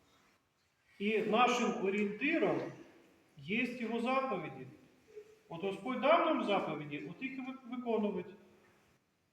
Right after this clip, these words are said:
А щоб їх виконувати, знову-таки треба відмовлятися. От Господь каже: «Будьте милосердними». Правда, що сьогодні ми читали Євангеліє, там, де розповідалося про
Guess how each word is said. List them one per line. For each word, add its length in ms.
А 120
щоб 260
їх 220
виконувати, 720
знову-таки 480
треба 300
відмовлятися. 760
От 100
Господь 400
каже: 560
«Будьте 400
милосердними». 800
Правда, 280
що 120
сьогодні 280
ми 120
читали 520
Євангеліє, 440
там, 200
де 60
розповідалося 760
про 420